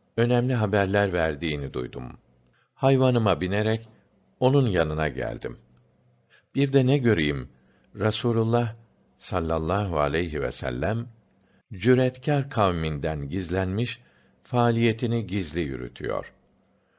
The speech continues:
Onunla gizli görüşmenin yollarını aradım. Mekke'de kendisine ulaştım ve, 'Sen kimsin?' dedim. 'Ben peygamberim.' cevabını verdi.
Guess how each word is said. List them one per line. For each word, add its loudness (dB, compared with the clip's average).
Onunla 2
gizli -2
görüşmenin -2
yollarını -2
aradım. -10
Mekke'de -2
kendisine 0
ulaştım 0
ve, 2
'Sen -2
kimsin?' -4
dedim. 0
'Ben 0
peygamberim.' -2
cevabını 0
verdi. -10